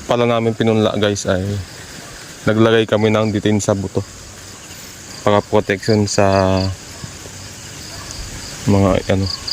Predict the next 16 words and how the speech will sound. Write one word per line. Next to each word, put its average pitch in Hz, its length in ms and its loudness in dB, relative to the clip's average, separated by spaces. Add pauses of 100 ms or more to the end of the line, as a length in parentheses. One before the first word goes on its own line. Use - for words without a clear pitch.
(540)
insekto 104 400 2
sa 98 160 4
lupa. 95 320 0 (1600)
So, 117 240 6
yung 117 160 4
iba 113 160 2
naman, 113 320 4
guys, 107 320 4
ay 104 320 4 (1120)
pwede 120 320 4
rin 117 160 4
yung, 117 240 6
ano, 117 240 8
mga 110 240 4
humus. 120 560 6 (1200)
So, - 80 4